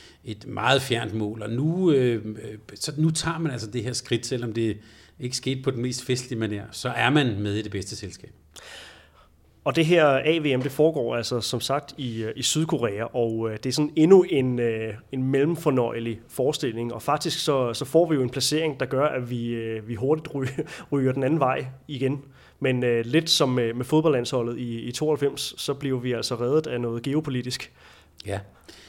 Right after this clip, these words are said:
Speaker 1: altså vi, vi skal måske lige sige, at altså, Ole Eliassen forsøger lige så stille at få nogle af de her spillere med.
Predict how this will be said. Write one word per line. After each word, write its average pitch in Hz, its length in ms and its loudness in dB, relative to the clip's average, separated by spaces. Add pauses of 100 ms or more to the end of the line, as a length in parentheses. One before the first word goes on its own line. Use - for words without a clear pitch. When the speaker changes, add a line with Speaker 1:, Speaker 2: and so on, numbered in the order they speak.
(100)
Speaker 1:
altså 113 200 -4
vi, 107 160 -8 (100)
vi 110 80 -8
skal - 120 -6
måske 127 180 -4
lige 170 100 0
sige, 185 220 -2
at - 80 -2 (420)
altså, - 140 -10
Ole 139 180 0
Eliassen 180 460 2 (560)
forsøger 185 600 4 (120)
lige 190 360 2
så - 200 4
stille 143 500 6
at 131 160 6
få - 340 0
nogle 139 200 8
af 151 60 8
de 151 120 -4
her 143 160 2
spillere 113 380 2
med. 87 180 -2